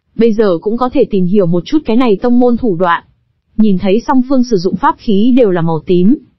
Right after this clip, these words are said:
Lý Thanh nghĩ tới chính mình phía trước hiểu rõ liên quan tới Tử Vân Tông tin tức. Tử Vân Tông vị trí trụ sở, ở trong đó có một chỗ thiên địa tự nhiên hình thành hòn đảo. Chung quanh đảo có số lớn màu tím dáng mây,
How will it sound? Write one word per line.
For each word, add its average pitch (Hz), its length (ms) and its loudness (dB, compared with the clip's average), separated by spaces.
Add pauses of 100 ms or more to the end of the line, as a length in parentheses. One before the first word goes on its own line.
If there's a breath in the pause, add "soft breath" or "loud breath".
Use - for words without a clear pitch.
(380)
Lý 226 200 0
Thanh 277 220 2
nghĩ 254 180 0
tới 226 180 4
chính 233 200 0
mình 220 140 2
phía 190 200 -2
trước 302 160 -2
hiểu 185 200 0
rõ 185 240 -4
liên 240 220 0
quan 214 240 -2
tới 208 200 0
Tử 233 140 0
Vân 208 240 -2
Tông 214 180 0
tin 202 180 0
tức. 320 180 -2 (520)
Tử 226 140 0
Vân 240 240 -2
Tông 254 180 2
vị 240 180 -2
trí 196 220 -4
trụ - 120 -10 (160)
sở, 175 220 -2 (280)
ở 180 160 0
trong 220 220 -4
đó 202 260 -2
có 226 80 0
một 254 200 2
chỗ 226 220 -6
thiên 240 200 0
địa 226 180 0
tự 226 100 -2
nhiên 240 240 2
hình 214 180 0
thành 185 180 -4
hòn 170 200 -2
đảo. 156 380 -2 (520)
Chung 277 240 0
quanh 254 220 0
đảo 202 220 -2
có 185 120 -4
số 202 180 0
lớn 220 240 2
màu 233 220 0
tím 190 220 0
dáng 220 240 0
mây, 269 320 0